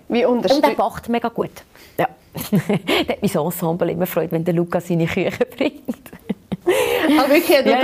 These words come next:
Speaker 2: ja.
Speaker 1: da dann immer während der, der Probe
Speaker 2: Ja,
Speaker 1: und
Speaker 2: bringt
Speaker 1: der
Speaker 2: er, also,
Speaker 1: Aufführung
Speaker 2: ja.
Speaker 1: auf Köstung? Ah, ja.
Speaker 2: Ja.
Speaker 1: Das ist sehr cool
Speaker 2: Ja.
Speaker 1: natürlich.
Speaker 2: <laughs>
Speaker 1: Wie sagt ihr euch?
Speaker 2: Schnäffel. Das ist mein Schnäffel.
Speaker 1: Schnäffel.
Speaker 2: Ja.
Speaker 1: Ein
Speaker 2: Er hat das
Speaker 1: Schnäffelkuchen?
Speaker 2: am Anfang auch nicht gefunden. Also, du meinst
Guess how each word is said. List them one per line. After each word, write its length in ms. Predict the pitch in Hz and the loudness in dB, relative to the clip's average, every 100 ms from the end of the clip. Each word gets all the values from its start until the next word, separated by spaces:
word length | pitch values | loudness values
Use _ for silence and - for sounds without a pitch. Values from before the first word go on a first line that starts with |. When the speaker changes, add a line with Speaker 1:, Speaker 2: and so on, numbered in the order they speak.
| 269 | 4
Speaker 2:
ja. 60 | |
Speaker 1:
da 160 | 262 262 | 4 4
dann 160 | 254 254 | 2 2
immer 240 | 277 277 | 2 4
während 320 | 247 247 254 | 2 2 2
der, 220 | 262 233 226 | 2 2 2
der 140 | 247 | -2
Probe 420 | 247 226 240 240 | 0 0 2 4
Speaker 2:
Ja, 220 | 240 240 | 4 4
Speaker 1:
und 60 | 226 | 2
Speaker 2:
bringt 140 | 240 | 2
Speaker 1:
der 80 | 240 | 2
Speaker 2:
er, 220 | 233 226 | 4 4
also, 100 | 226 247 | 4 2
Speaker 1:
Aufführung 360 | 269 247 208 | 4 2 4
Speaker 2:
ja. 80 | 190 | 2
Speaker 1:
auf 80 | 254 | 0
Köstung? 480 | - 226 220 254 - | 0 -2 0 -2 0
Ah, 300 | - 185 196 | 0 2 2
ja. 140 | 175 | 2
Speaker 2:
Ja. 120 | 180 180 - - - - | 0 -2 -14 -20 -20 -12
Speaker 1:
Das 180 | - 180 | -8 -8
ist 200 | 196 - | -8 -4
sehr 180 | 185 180 - | -2 -2 -2
cool 160 | 202 190 | -2 2
Speaker 2:
Ja. 60 | |
Speaker 1:
natürlich. 400 | 196 190 180 175 170 | 0 0 0 0 0
Speaker 2:
<laughs> 280 | 262 233 190 - - - - | -2 -2 -6 -12 -18 -18 -6
Speaker 1:
Wie 80 | 170 | -2
sagt 240 | 180 170 240 214 | 0 0 0 0
ihr 120 | 208 | 2
euch? 160 | 214 220 - - - _ _ - - - | 0 -4 -14 -20 -20 _ _ -20 -20 -10
Speaker 2:
Schnäffel. 460 | - 185 170 214 196 _ _ - _ _ _ _ - | -2 0 0 -4 -10 _ _ -20 _ _ _ _ -12
Das 100 | - | -2
ist 40 | |
mein 120 | 196 | -2
Schnäffel. 300 | 190 - 202 | 0 0 0
Speaker 1:
Schnäffel. 220 | 208 214 190 - | 0 -4 -8 -8
Speaker 2:
Ja. 180 | 185 190 | -4 -2
Speaker 1:
Ein 60 | 190 - - - | -4 -8 -14 -4
Speaker 2:
Er 80 | 220 220 226 | 0 2 2
hat 80 | 269 | 2
das 80 | 254 | 4
Speaker 1:
Schnäffelkuchen? 200 | 254 233 | 4 4
Speaker 2:
am 120 | 226 | 2
Anfang 280 | 226 254 247 | 0 0 0
auch 120 | 226 | 2
nicht 100 | 240 | 2
gefunden. 300 | - 226 196 - - - | 0 -4 -4 -6 -8 -4
Also, 220 | 214 214 - - | -2 -2 -4 -2
du 80 | 220 | 0
meinst 300 | 214 202 | 0 -2